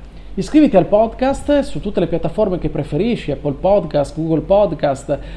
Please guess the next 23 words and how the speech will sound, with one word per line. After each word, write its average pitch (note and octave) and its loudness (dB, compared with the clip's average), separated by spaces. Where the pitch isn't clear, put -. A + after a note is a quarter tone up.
eh, D3+ -2
Spotify, E3+ -2
per A3+ 0
non C#4 4
perdere A3+ 4
tutti G3 -4
gli E3 4
altri D#3 4
episodi. C#3+ -4
Io A3 0
ti A3 0
aspetto G3 2
sulla F3 0
mia F3 0
casa, B3+ 2
che - -10
è G#3+ -2
il F3 0
mio D3+ 0
sito E3+ -4
franzcos D3+ -2
punto E3 -4
it, B3 -2